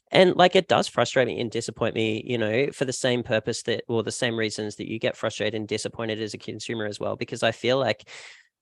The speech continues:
and I do understand for the same, you know, reasons that you do, that, you know, people are trying to extend shelf life, they're trying to drive down the cost of goods and so on and so forth.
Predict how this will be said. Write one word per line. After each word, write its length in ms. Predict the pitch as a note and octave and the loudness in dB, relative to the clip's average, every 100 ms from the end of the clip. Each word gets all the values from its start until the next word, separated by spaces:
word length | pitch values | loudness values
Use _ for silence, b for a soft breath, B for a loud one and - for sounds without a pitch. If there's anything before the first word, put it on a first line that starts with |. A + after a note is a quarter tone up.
| _ _ A2+ | _ _ 4
and 160 | B2+ | 8
I 140 | B2+ A#2+ | 8 8
do 240 | C3 C3 | 6 6
understand 600 | A#2+ A2+ - G2 B2 D3 | 4 0 0 2 2 0
for 140 | - | -6
the 80 | A#2+ | -8
same, 340 | - A#2 A2+ A#2 - | 0 2 2 0 -2
you 120 | A#2+ | 0
know, 120 | A2+ A2 | 2 2
reasons 440 | A2 A2 A2+ G#2+ | 2 0 -4 -2
that 120 | A#2 | -2
you 100 | A2+ | -2
do, 280 | G#2+ G#2 A#2 | 0 0 2
that, 240 | A#2+ G#2 | 2 0
you 40 | A2+ | 0
know, 120 | A2 | -2
people 240 | - A2+ A2+ | -2 -2 -2
are 60 | |
trying 220 | G#2 A2+ | 0 0
to 60 | G#2+ | 0
extend 400 | G#2+ - A2 G#2 | 0 0 0 0
shelf 320 | - G#2 - | 2 0 2
life, 240 | G#2+ G#2+ - | 2 2 2
they're 100 | G#2+ | -2
trying 200 | - G#2+ | 0 0
to 80 | |
drive 360 | G#2 A2+ A2 G#2+ | 2 4 6 4
down 260 | A2 G#2+ G#2 | 2 4 0
the 80 | |
cost 260 | - G#2+ - | -2 -4 -4
of 140 | G2+ | -6
goods 360 | - G#2+ G2+ - | -2 -2 -2 -2
and 380 | G#2 G#2+ A2 F2 | -2 0 -2 -6
so 200 | - A#2+ | -2 0
on 80 | A2 | 0
and 100 | G2 | 0
so 180 | A#2 C3 | 2 4
forth. 360 | - G#2+ - | 6 4 2